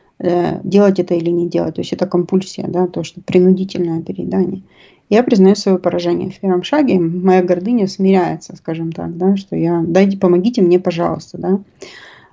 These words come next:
А второй шаг, мы <clears throat> признаем, что есть сила более могущественная, чем мы.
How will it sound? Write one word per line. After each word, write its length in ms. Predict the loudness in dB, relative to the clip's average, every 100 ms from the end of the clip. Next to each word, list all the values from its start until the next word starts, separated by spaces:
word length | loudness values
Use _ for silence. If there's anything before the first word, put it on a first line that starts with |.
| -2
А 240 | 0 2
второй 300 | 0 0 0
шаг, 320 | 2 0 0
мы 280 | 0 0 0 -4
<clears throat> 40 |
признаем, 640 | 0 2 2 0 0 2 0
что 180 | -2
есть 240 | 0 0 0
сила 220 | 2 2
более 260 | 2 0 2
могущественная, 800 | 0 0 -6 -12 -8 -4 -4
чем 280 | -4 -2 0
мы. 240 | 0 -2